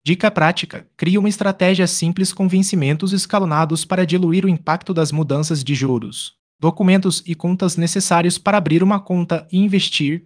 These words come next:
Você normalmente precisará de documento de identificação com foto,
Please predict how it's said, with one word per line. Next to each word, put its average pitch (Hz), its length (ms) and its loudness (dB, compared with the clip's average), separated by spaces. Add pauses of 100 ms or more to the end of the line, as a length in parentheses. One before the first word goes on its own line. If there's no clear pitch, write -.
Você 160 220 0
normalmente 175 560 2
precisará 202 540 2
de 180 120 0
documento 190 500 2
de 160 100 0
identificação 190 680 0
com 190 160 -2
foto, 123 500 -4